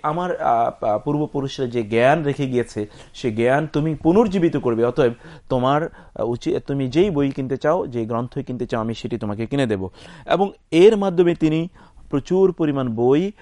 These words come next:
আহ, প্রচুর পরিমাণ গ্রন্থ তার পূর্বপুরুষদের লিখিত, অর্থাৎ ওলামায়ে কেরাম, তার আগে যারা ওলামায়ে কেরাম এসেছেন তাদের গ্রন্থগুলি তিনি কিনে দিলেন এবং এর উপর ভিত্তি করে তিনি এত বিশাল বড় পণ্ডিতে পরিণত হয়েছেন। এবং তিনি তার সন্তানকে দেখিয়ে বলতেন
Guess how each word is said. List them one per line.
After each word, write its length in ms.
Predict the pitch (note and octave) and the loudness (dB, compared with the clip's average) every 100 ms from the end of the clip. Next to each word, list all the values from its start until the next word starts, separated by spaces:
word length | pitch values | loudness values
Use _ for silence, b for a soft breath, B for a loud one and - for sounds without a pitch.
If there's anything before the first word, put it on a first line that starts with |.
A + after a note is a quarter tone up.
| b b | b b
আহ, 100 | - | -6
প্রচুর 360 | - C3 D3 C3 | -4 -4 -4 -2
পরিমাণ 360 | C3+ B2 A#2 | -2 -2 -2
গ্রন্থ 380 | A2 A#2+ C3 - | 2 2 2 -2
তার 320 | D3 C3+ A#2+ | -2 0 -2
পূর্বপুরুষদের 800 | A2 C3+ C3+ C3 C3+ C3+ B2 C#3 | -2 -4 -4 -4 -4 -4 -4 -4
লিখিত, 280 | B2 B2+ D3+ | -4 -4 -2
অর্থাৎ 320 | D#3 E3 F3+ | -2 -2 -4
ওলামায়ে 420 | B2 C3 C#3 D3 | 0 0 0 -2
কেরাম, 380 | C#3 C#3 C3 C3 - B B | -4 0 0 -2 -6 B B
তার 220 | C#3+ C3+ C3+ | 0 2 2
আগে 360 | B2 B2+ B2 | 2 0 0
যারা 200 | A#2+ A#2 | 0 0
ওলামায়ে 300 | A#2 A#2 A#2+ | 0 -2 -4
কেরাম 260 | A2+ A2+ A2 | -4 -4 -4
এসেছেন 360 | G#2+ C#3 D3 | -8 -8 -8
তাদের 240 | B2 A2+ A2+ | -4 -2 -2
গ্রন্থগুলি 440 | G#2+ A2 A#2+ A2+ | -4 -4 -4 -4
তিনি 200 | G#2+ A2 | -4 -6
কিনে 200 | G#2 A2+ | -4 -2
দিলেন 300 | A2 B2 D3 - b b - - - - - _ | 0 2 2 0 b b -20 -20 -20 -20 -20 _
এবং 280 | C#3 C3 C#3+ C3+ - | -4 -2 -4 -4 -2
এর 240 | C#3 D3+ | 0 0
উপর 240 | D#3 C#3+ | 0 -2
ভিত্তি 300 | A#2+ C3 - | -2 -4 -6
করে 240 | A#2 B2 A#2+ - B - | -4 -2 -4 -8 B -6
তিনি 140 | B2 | -2
এত 200 | A#2 - | -2 -2
বিশাল 380 | A#2 A2 C3 A#2 | -4 -4 -2 0
বড় 180 | A#2 A2+ | 0 -2
পণ্ডিতে 340 | - A2 G#2+ G#2+ | -2 -6 -6 -6
পরিণত 340 | A2+ A2 G#2+ | -6 -6 -6
হয়েছেন। 400 | G#2 A#2+ - G2+ - B B | -4 -4 -4 -10 -12 B B
এবং 200 | A#2 C3+ | -2 -2
তিনি 180 | - E3 | 0 0
তার 140 | D#3 C3+ | 0 -2
সন্তানকে 460 | - C3+ C3+ B2+ | -4 -6 -4 -2
দেখিয়ে 340 | A#2+ A#2+ A#2+ A2+ | -2 -2 -2 -2
বলতেন 340 | A#2 A2+ A2 | -4 -4 -8